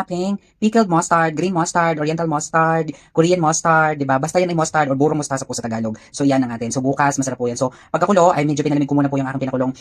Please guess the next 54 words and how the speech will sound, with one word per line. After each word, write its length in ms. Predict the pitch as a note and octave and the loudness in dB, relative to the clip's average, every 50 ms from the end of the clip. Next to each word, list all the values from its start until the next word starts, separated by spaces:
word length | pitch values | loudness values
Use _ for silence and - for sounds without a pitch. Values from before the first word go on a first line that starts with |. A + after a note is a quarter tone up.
| - _ - | -20 _ -4
suka 320 | - D#3 D#3+ D3 C#3+ C#3+ | 0 0 2 2 2 0
at 80 | D3 - | 0 -2
saka 160 | C3 C#3 C3+ | -2 -2 -2
po 320 | C3 C#3 C3 B2+ B2+ B2 | 0 0 0 0 0 0
tubig, 240 | C#3 C3+ C3+ C3 B2+ | 0 0 -2 -2 -4
asin, 240 | A#2 - - C3 B2+ | -4 -6 -4 -4 -4
konting 240 | B2+ C3 A#2+ A#2+ A#2+ | -4 -6 -6 -8 -6
asukal. 400 | - B2 B2 - A#2+ A2+ A#2 - - - - | -8 -8 -4 -2 -2 -2 -2 -4 -10 -10 -2
And 80 | C#3 | 0
then, 160 | D3+ F3 F#3 F#3 | 0 2 2 0
iyan 160 | G3 G3 F#3 | 0 0 2
na, 320 | E3+ F#3+ G3+ F3+ F3+ F3 | 2 2 2 2 0 0
pickled 320 | F3 E3 E3 E3 D#3+ D3+ D#3 | -2 -2 0 0 0 0 -2
na, 80 | C#3+ | -4
mapipickled 320 | D3+ D3+ D3+ D#3 D3+ D3+ C#3+ | -4 -4 -4 -4 -2 -2 -2
na 80 | C#3+ | -2
po 160 | C#3 C#3 C3+ | -2 -2 0
yan 160 | C3 C3 C3+ C#3+ - - - - | 0 2 0 0 -2 -4 -16 -6
after, 480 | - C3 B2+ - - B2+ B2 A#2+ A#2+ A2+ | -2 -2 -2 0 0 -2 0 0 -2 -4
ah, 320 | - C3+ B2+ B2 B2 A#2 | -2 -2 -2 0 -2 -2
twenty-four 240 | - E3+ E3+ D#3+ D3+ | -2 -2 -2 -2 -2
hours. 320 | C3 A#2 G#2 G2 G2+ G#2+ C#3 | -2 -2 -4 -4 -4 -2 -2
So, 80 | C#3 | -2
twenty-four 240 | D#3+ E3 E3+ E3+ D#3+ | -2 0 0 0 0
hours 160 | D#3 D#3 - | 0 0 -2
nyo 60 | D3+ D3+ | -4 -4
lang 80 | C#3+ | -4
po 80 | D3 C#3 | -2 -2
na 160 | C3+ C3+ C3 C3 B2+ | -2 -2 -2 -2 -4
tatakipo-, 320 | B2+ C#3+ C3 - - A#2+ | -6 -8 -8 -8 -8 -8
tatakipan 320 | A2 B2 - B2+ C3 A#2+ A#2+ | -6 -6 -6 -6 -6 -6 -6
nyo 80 | A#2 | -6
po 80 | A#2+ A#2 | -6 -8
yan 80 | A#2+ | -8
sa 80 | A#2+ A#2 | -8 -6
garapon. 320 | B2 B2+ - B2+ F#3 F#3+ G3 - _ - _ _ _ _ | -6 -2 0 0 0 0 -2 -6 _ -20 _ _ _ _
And 80 | - E3+ | -2 0
then, 80 | G3+ G#3+ | 0 0
iyan, 160 | G#3 F#3 E3+ | 0 0 0
lalagay 160 | E3 D#3 D3+ | 0 0 -2
ko 40 | D#3 D3 | -2 -4
lang 60 | D3+ | -2
po 0 | |
dun 160 | C#3 C#3 C3 | -4 -4 -2
sa 160 | - C#3+ C3 B2+ | -2 -2 -2 -2
aking 160 | B2 C3 B2+ | -4 -4 -6
mga 120 | B2+ C3 B2+ | -6 -8 -10
pinickled. 280 | B2 A#2+ - G#2+ G#2 G2+ _ _ _ - | -12 -14 -12 -14 -14 -14 _ _ _ -2
And 160 | B2+ C3+ C3+ | 0 2 2
then, 240 | D#3 E3 E3+ E3+ D3+ | 4 2 2 0 0
masarap 160 | D3 D3 C#3 | 0 0 0
na 160 | C#3+ C#3 C3 | 0 0 0
itong 160 | C3+ C3+ B2 | 0 0 -2
ating 400 | B2 B2 - D#3+ F#3 G3+ A3 A3 | -2 -4 -2 -2 2 4 4 4